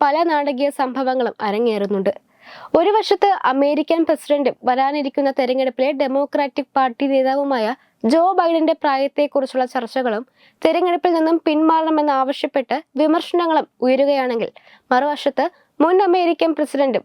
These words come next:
റിപ്പബ്ലിക്കൻ പാർട്ടിയുടെ നേതാവുമായ ഡൊണാൾഡ് ട്രംപിനെതിരെ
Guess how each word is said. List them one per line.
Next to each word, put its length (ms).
റിപ്പബ്ലിക്കൻ 500
പാർട്ടിയുടെ 560
നേതാവുമായ 680
ഡൊണാൾഡ് 440
ട്രംപിനെതിരെ 540